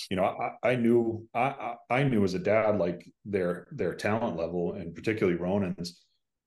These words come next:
but it still is surprising. So we were lucky, very, very fortunate actually, to have, um, Mike Willie, who was Ronan's and, and Shane's, uh,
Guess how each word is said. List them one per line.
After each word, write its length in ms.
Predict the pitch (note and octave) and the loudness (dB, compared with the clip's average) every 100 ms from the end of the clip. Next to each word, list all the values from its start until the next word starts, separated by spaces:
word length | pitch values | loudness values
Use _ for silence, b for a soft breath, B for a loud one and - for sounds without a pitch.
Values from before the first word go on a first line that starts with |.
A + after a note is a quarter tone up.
| _ _ _ _ _ - | _ _ _ _ _ 4
but 380 | G#2 G2 - - - | 4 4 -2 -8 -4
it 120 | G2+ | -4
still 540 | - B2 A2+ G2 - - _ _ _ | 0 4 6 4 0 -12 _ _ _
is 120 | G2+ | -6
surprising. 600 | - F2+ F2 D#2+ D#2 - - - | -6 -2 -2 -2 -4 -10 -16 -16
So 500 | - F2+ E2+ - - - | -2 0 0 -4 -12 -6
we 200 | G2+ A2 | -2 2
were 200 | F#2 F2 - | 2 0 -4
lucky, 440 | G#2+ G2+ G2+ F#2 E2+ | 2 4 4 0 -2
very, 280 | G2+ G#2 F#2+ | 2 4 2
very 220 | F2+ F2 | -2 -6
fortunate 560 | - G2+ G2 E2 D#2+ | 0 0 0 -6 -8
actually, 480 | E2 D#2+ D#2+ E2+ D#2+ | -8 -8 -6 -6 -4
to 120 | F2 | -2
have, 440 | E2 F2+ E2+ D#2+ - - | -2 0 -2 -4 -8 -4
um, 380 | F2 E2 E2 - - _ G2 | -4 -4 -8 -12 -20 _ 0
Mike 260 | G2 F2+ | 0 2
Willie, 500 | G2 G2 E2+ E2 - - | 2 2 2 -4 -10 -6
who 240 | F#2+ F2+ F2 | -2 -2 -2
was 360 | E2+ E2 D#2+ | -4 -4 -6
Ronan's 460 | F#2+ F2+ E2+ D#2 - | -4 -4 -4 -8 -8
and, 280 | C3 E2+ G2 | -8 -8 -10
and 140 | E2 - | -10 -6
Shane's, 400 | F2+ E2+ - - | -4 -4 -6 -6
uh, 320 | E2+ D#2+ | -4 -4